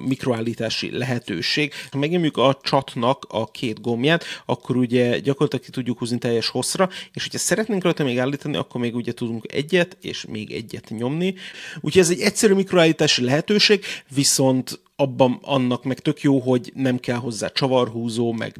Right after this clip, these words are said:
bökő, meg ár, meg semmi ilyesmi, hogy tudjuk állítani. Úgyhogy ez egy ilyen tényleg egyszerű, nem kell pattintgatni,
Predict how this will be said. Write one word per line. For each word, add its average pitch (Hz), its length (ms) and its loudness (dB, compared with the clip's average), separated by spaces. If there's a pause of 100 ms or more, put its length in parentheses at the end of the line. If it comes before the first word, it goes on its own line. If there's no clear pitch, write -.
bökő, 123 340 0
meg 110 180 -8
ár, 113 260 -4
meg 110 140 -10
semmi - 320 -6
ilyesmi, 123 320 -4
hogy 107 120 -8
tudjuk 110 300 -12
állítani. 139 400 0 (260)
Úgyhogy 120 240 -6
ez 110 100 -6
egy 113 140 -10
ilyen 113 340 -4
tényleg 117 320 -2
egyszerű, 139 460 2 (220)
nem 127 120 -4
kell 117 200 -6
pattintgatni, 127 960 2